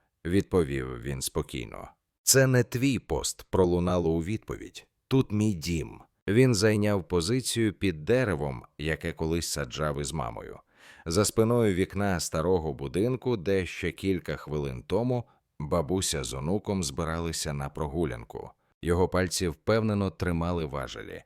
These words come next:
Перший — дрон влучання. Другий майже не залишив уламків. Третій змінив траєкторію. І це було найстрашніше. Один із дронів пройшов занадто низько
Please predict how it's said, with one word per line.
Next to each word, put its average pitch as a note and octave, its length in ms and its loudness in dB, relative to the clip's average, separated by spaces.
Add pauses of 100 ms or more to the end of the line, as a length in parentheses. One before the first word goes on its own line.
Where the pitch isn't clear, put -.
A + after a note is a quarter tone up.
(360)
Перший — A2 440 0
дрон D#2 340 -2
влучання. D#2+ 800 -8 (480)
Другий A2 540 0
майже E2+ 480 -2
не D#2 160 0
залишив D2+ 520 -4
уламків. D#2 600 -6 (240)
Третій D2+ 600 -6 (380)
змінив D2 460 -6
траєкторію. B1 760 -10 (260)
І - 100 -8
це F#2 140 0
було E2 260 0
найстрашніше. D#2+ 1200 -6 (300)
Один G2 360 2
із D#2+ 260 -2
дронів F2+ 600 0 (200)
пройшов G2 460 0
занадто F#2+ 640 -2
низько G2+ 540 -4